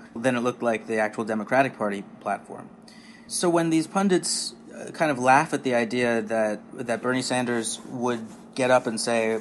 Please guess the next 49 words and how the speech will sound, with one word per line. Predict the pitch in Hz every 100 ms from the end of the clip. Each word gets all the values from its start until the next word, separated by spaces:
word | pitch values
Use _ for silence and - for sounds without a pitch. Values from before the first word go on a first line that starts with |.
| 120
"My | 123 139 147 143
vision | 131 131 131 127 120
of | 113
democratic | 110 120 117 120 110
socialism, | - 120 - 117 107 110
if | 104
you | 120
want | 127
to |
understand | 120 113 123 117
what | 113
that | 113 113 156
is, | 160 131 - - -
look | 139 143
at | 127
the | 117
New | 117
Deal," | 117 180 131 107 120 - - - - - - -
uh, | 135 135 123
on | - 160
the | 170
one | 180
hand, | 180 156 156 156 - -
you | 143
can | 135 135 123 107 - - - - -
credit | - 156 143
them | 135 127
with | 120 117 -
pointing | - 131 120 110
out | 110 110 117
that | 113 107 107 -
he | - 123
is | 110
not | 123 135 131 - - - - 131 120 - -
painting | - 135 135 123 117 120
a | 110
vision | 107 131 127 117
of | 107
the | 107
future | 131 127 120 110
that | 104
goes | 104 113 110
beyond | 113 120 131 127 107 - - - -
the |
kind | - 117
of | 101 - -
governing | 120 120 117 110
socialism | 113 113 113 110 104 110 104
of, | 107 -